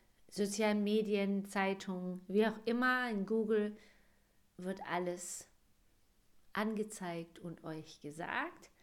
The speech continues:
dass ihr nicht enttäuscht seid, wenn ihr irgendwo hin wollt. Und da geht nichts. Was sind die Schwierigkeiten? Jetzt nicht nur, dass man sich verletzt, wenn man selber Raketen zündet,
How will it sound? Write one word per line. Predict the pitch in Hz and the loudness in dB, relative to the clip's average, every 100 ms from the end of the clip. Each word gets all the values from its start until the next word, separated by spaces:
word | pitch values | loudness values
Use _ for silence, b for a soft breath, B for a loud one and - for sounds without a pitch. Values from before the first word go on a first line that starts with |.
| b b b | b b b
dass | - 196 | -8 -2
ihr | 208 | -2
nicht | 196 | -2
enttäuscht | 202 185 - 220 240 247 - | -4 -6 -2 0 0 -2 -8
seid, | 214 208 208 208 190 | -8 -6 -6 -8 -8
wenn | 175 | -8
ihr | 175 | -8
irgendwo | - 170 170 170 170 | -8 -8 -8 -8 -8
hin | 175 170 170 | -6 -8 -8
wollt. | 170 165 165 - b b b b _ - _ | -8 -6 -8 -10 b b b b _ -20 _
Und | - 175 165 170 B B B _ - | -4 -2 -4 -6 B B B _ -2
da | 196 208 | 2 4
geht | 214 160 - - | 4 4 2 -8
nichts. | - - - - - - - _ _ _ _ _ _ _ - - - b b b b b b _ _ _ _ _ | -16 -16 -20 -20 -20 -20 -20 _ _ _ _ _ _ _ -20 -20 -20 b b b b b b _ _ _ _ _
Was | 254 277 - | 2 2 2
sind | 240 226 214 | 2 2 0
die | 208 196 180 - - _ _ b b b b b _ _ _ | 2 4 2 -2 -16 _ _ b b b b b _ _ _
Schwierigkeiten? | - - 226 208 277 285 277 - - 214 214 214 214 214 214 214 | -10 -2 2 6 8 6 4 -4 -4 0 2 0 -2 -2 -2 -2
Jetzt | 208 196 - - | -4 -8 -8 0
nicht | 202 214 214 - | 2 2 -2 -6
nur, | 185 | -4
dass | 170 165 | -4 -6
man | 175 | -6
sich | 165 165 | -6 -8
verletzt, | - 151 160 214 214 - - - | -8 -4 -2 -2 -4 -12 -14 -12
wenn | 165 | -10
man | 156 156 | -8 -10
selber | - 151 160 156 123 | -8 -4 -4 -4 -8
Raketen | - - - 226 233 277 | -12 -14 0 0 0 -4
zündet, | 277 262 277 302 311 | -4 -2 -2 -4 -8